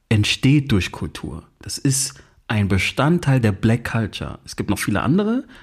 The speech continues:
aber Hip-Hop gehört dazu. Und wenn du da jetzt jemanden fragst und sagst, „Okay, ähm,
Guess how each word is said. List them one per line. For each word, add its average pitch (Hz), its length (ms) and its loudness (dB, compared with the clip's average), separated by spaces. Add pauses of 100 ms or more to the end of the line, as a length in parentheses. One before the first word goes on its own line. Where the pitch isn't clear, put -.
(160)
aber 101 240 -2
Hip-Hop 165 480 0
gehört 120 340 2
dazu. - 500 -6 (1200)
Und 107 500 2 (640)
wenn 123 180 4
du 113 100 4
da 160 180 4
jetzt 262 320 0
jemanden 117 480 2 (100)
fragst 107 600 -2
und 104 140 -2
sagst, 107 340 0
„Okay, 175 480 2
ähm, 113 600 2